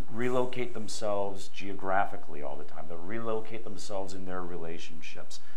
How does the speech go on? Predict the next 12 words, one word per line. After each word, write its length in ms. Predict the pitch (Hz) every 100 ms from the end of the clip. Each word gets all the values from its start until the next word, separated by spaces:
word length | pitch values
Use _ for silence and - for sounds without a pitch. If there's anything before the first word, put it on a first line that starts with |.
| - -
They'll 120 | 98
take 320 | - 113 107
personal 420 | - 120 - 101
happiness 600 | 87 92 90 90 90 90 -
to 100 | 85
be 180 | 90
the 100 | 90 85
greatest 420 | 87 90 87 -
goal 300 | 82 82 76 -
for 120 | 82
human 280 | 80 76 73
beings. 500 | - - 90 - -